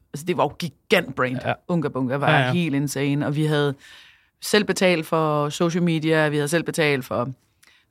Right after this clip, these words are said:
Speaker 1: rigtig mange ting, og vi var ude at spille hele tiden, men de forstod det ikke rigtigt dengang. Så vi arbejdede med branding lang tid, før man begyndte at arbejde med det i D R-regi,
Speaker 2: Mm.
Speaker 1: ikke? Det var ret sjovt. Og der gik det op for mig sådan, "Okay, altså, I har ikke engang aner, I aner ikke, hvad branding er. Altså, det er jo det, vi har lavet de sidste seks år, ikke?"
Speaker 2: Ja, ja, klart.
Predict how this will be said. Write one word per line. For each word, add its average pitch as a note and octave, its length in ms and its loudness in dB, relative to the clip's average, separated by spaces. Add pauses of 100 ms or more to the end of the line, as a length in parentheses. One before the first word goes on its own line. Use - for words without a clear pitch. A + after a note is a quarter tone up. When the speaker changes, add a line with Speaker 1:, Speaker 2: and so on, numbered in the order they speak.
Speaker 1:
rigtig D#3 200 -2
mange D#3 180 2
ting, D#3 260 -4
og C#3 100 -2
vi D3 140 -4
var C#3 80 0
ude D3 200 -2
at F#3 60 0
spille F3 280 -2
hele E3+ 180 0
tiden, F3 260 0
men E3 100 0
de E3 100 -4
forstod G#3 480 -4
det A3 80 0
ikke G#3 180 -4
rigtigt E3+ 260 -8
dengang. D#3 360 -4
Så E3+ 80 -6
vi E3+ 120 0
arbejdede F#3 380 2
med E3 80 -2
branding F3 400 -2
lang A3+ 440 -2
tid, G3 160 0
før F3+ 160 2
man F3 120 -2
begyndte F3 280 -4
at E3+ 60 -4
arbejde E3 280 -4
med D#3 100 -4
det D#3 200 -8
i D#3 60 -2
D C3+ 100 -8
R-regi, D3+ 260 -4
Speaker 2:
Mm. C#3+ 60 0
Speaker 1:
ikke? C3+ 160 -2
Det F3 100 -2
var E3 100 0
ret - 160 0
sjovt. G#3 300 -2 (380)
Og F#3 80 -8
der B3 80 4
gik B3 200 -2
det F3 80 2
op F3 80 0
for F#3+ 80 0
mig F3+ 120 2
sådan, D#3 380 -2
"Okay, - 440 -10
altså, - 180 -14
I C#3 160 -6
har A2+ 100 0
ikke A#2 80 -2
engang A2+ 260 -8
aner, D3+ 400 -2
I D3+ 140 -4
aner F#3+ 260 2
ikke, E3 80 0
hvad D#3 80 0
branding E3 380 0
er. - 100 -2
Altså, E3+ 280 2
det C3 60 -8
er C#3+ 40 -4
jo C#3+ 40 -4
det, D#3+ 120 -4
vi E3+ 80 -2
har D#3 60 0
lavet D3+ 180 -2
de D3+ 40 -6
sidste C#3+ 260 -8
seks - 300 -6
år, C#3+ 200 -4
ikke?" D#3 100 0
Speaker 2:
Ja, C#3+ 180 2
ja, C3 160 -4
klart. C3 200 -4